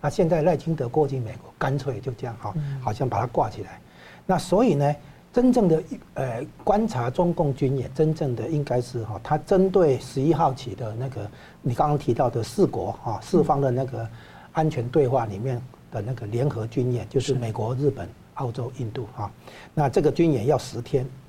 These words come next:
Speaker 1: 啊，那其实这个军演也是在警告中共不要在赖清德过境美国前后轻举妄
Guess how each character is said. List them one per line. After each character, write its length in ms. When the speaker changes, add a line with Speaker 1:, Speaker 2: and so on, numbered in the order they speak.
Speaker 1:
啊， 180
那 120
其 220
实 160
这 160
个 100
军 240
演 160
也 240
是 240
在 200
警 260
告 240
中 220
共 160
不 60
要 180
在 220
赖 180
清 240
德 240
过 160
境 280
美 140
国 220
前 240
后 220
轻 200
举 140
妄 180